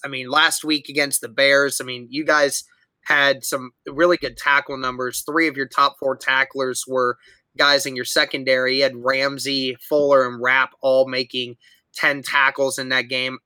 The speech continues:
By the way, I love Jordan Fuller, Ohio State fan, so I absolutely love what Fuller's been able to do since he was drafted by you guys. I'm kinda jealous, to be honest. But,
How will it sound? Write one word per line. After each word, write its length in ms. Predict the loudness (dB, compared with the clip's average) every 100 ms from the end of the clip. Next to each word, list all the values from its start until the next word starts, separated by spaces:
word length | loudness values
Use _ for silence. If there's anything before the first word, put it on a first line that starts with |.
| -14 -4
By 160 | 2 4
the 60 | 4
way, 180 | 4
I 140 | 4 2
love 300 | 4 2 2
Jordan 320 | 0 0 -2
Fuller, 500 | 0 2 4 4 4 0
Ohio 360 | -2 2 2
State 360 | 0 -2 -4 -2 0
fan, 340 | 2 0 -4 _ _
so 160 | -2 2
I 100 | 2
absolutely 400 | 0 -4 -4 -4
love 300 | -2 -2 -2
what 180 | -6 -2
Fuller's 420 | 2 2 2 0
been 100 | -4
able 240 | -2 -2 -4
to 140 | -6
do 260 | -4 -4 -4
since 220 | -8 -6
he 80 | -6
was 120 | -2
drafted 400 | 2 2 0 2
by 120 | 4
you 120 | 4
guys. 440 | 4 4 4 2 -4 -10 -20 _ 0
I'm 200 | 0 2
kinda 220 | 0 0
jealous, 440 | 0 4 4 2
to 60 | -2
be 140 | 2
honest. 500 | 4 6 4 0 -8 _ -20 _ 2
But, 300 | 4 4